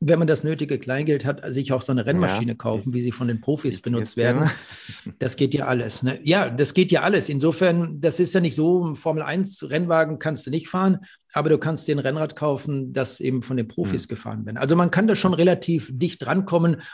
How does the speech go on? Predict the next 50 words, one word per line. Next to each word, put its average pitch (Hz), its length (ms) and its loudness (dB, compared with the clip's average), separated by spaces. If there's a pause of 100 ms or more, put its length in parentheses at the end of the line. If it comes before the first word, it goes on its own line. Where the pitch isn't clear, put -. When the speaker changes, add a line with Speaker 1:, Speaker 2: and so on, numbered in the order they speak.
(140)
Speaker 1:
und 139 180 0
Radsport, 151 640 2
äh, 151 300 -4
Tim, 151 200 -2
das 120 160 0
weißt 135 240 -2
du 123 60 -4
genauso 135 340 0
gut 135 220 -4
wie 131 60 -6
ich 139 160 -6
und 127 140 -4
viele 131 200 0
andere 135 400 2 (760)
deines 131 300 2
Podcasts, 151 640 0 (100)
das 151 320 -4
ist 175 180 2
auch 151 120 2
eine 147 100 2
Sportart 139 480 -2
zum - 240 -4
Anfassen. 147 560 0
Das 113 160 -6
heißt, 131 180 2
die 139 80 0
Leute 139 460 4
können 151 260 0
direkt 135 280 -2
zu - 120 -4
den 131 140 0
Mannschaften 147 640 -2
gehen, 139 260 0
die 127 140 -4
können 139 160 -2
sich 127 120 -8
mit 131 120 -4
den 135 100 2
Sportlern 147 460 -4
unterhalten. 127 580 0
Da 127 60 0
gibt's 151 260 -4
diese 143 240 -2
Themen 139 340 -2
mit 131 160 -4
den 160 120 -2
Trinkflaschen 131 560 -4
zum 120 180 -12
Beispiel, 117 520 -2
Speaker 2:
Mhm. 87 320 -6